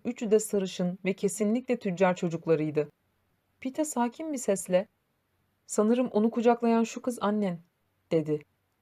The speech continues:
Ve haklıydı. Maisie Lee Donner müthiş bir cesaretle arkadaşlarından ayrılıp sahneye yürürken annemin benim yaşımdaki halini kısa bir an için bile olsa gördüm. Ve evet,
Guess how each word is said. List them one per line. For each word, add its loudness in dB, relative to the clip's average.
Ve 2
haklıydı. 0
Maisie 2
Lee 0
Donner 4
müthiş -4
bir -2
cesaretle 4
arkadaşlarından 2
ayrılıp 0
sahneye 2
yürürken -2
annemin 4
benim 4
yaşımdaki 0
halini 2
kısa -2
bir 0
an 4
için -2
bile 4
olsa 0
gördüm. 2
Ve 2
evet, 0